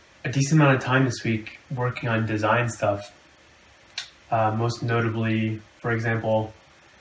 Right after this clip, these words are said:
with the content right now, I've been working on an intro and templates, and, sorry, intro, outro, the templates that are be going,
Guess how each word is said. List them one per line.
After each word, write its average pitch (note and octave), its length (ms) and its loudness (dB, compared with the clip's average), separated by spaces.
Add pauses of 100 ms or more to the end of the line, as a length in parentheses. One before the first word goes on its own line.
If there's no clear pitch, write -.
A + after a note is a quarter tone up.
(180)
with B2+ 160 -2
the A#2 100 -2
content C3+ 540 4
right G#2+ 100 0
now, G#2+ 240 -2
I've A2 220 -2
been A2+ 160 -2
working A2+ 280 -4
on G#2+ 380 -2 (760)
an A#2+ 120 -2
intro D3 720 2 (480)
and A2+ 520 0 (1160)
templates, C3 880 0
and, C#3 260 0
sorry, A2 300 2
intro, D#3+ 340 6
outro, B2 560 2 (760)
the A#2 500 -2 (260)
templates C3+ 500 2
that A#2+ 140 0
are A#2 80 2
be A#2 160 0
going, B2 320 -2